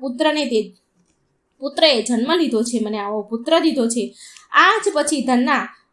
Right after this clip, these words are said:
અને અમે તને ક્યારેય નહીં રોકીએ. સાધુને બોલાવવામાં, સાધુની સે-, સે-, સેવા કરવા, તું સાધુને બોલાવ, સંતોની સેવા કર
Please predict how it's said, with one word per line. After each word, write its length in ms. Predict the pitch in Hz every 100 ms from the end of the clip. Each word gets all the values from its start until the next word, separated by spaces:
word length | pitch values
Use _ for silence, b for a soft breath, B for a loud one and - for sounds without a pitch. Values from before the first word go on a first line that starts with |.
| -
અને 380 | 294 349 294 233
અમે 280 | - 269 320
તને 240 | 302 240
ક્યારેય 420 | 233 240 226 277
નહીં 360 | 285 226 247 320
રોકીએ. 380 | 269 247 233 214
સાધુને 640 | - 233 214 247 233 226 220
બોલાવવામાં, 800 | 220 226 226 233 240 233 233 B B B B
સાધુની 520 | 262 233 233 247 233
સે-, 440 | 233 240 214 214 214
સે-, 420 | - 240 240 -
સેવા 320 | 247 233 240
કરવા, 480 | 240 226 226 226 233 _ _ _ _ _ _ 220
તું 100 | 240
સાધુને 420 | 339 247 269 247 220
બોલાવ, 380 | 220 240 240
સંતોની 500 | 247 233 220 226 220
સેવા 380 | 226 233 240 285
કર 160 | 262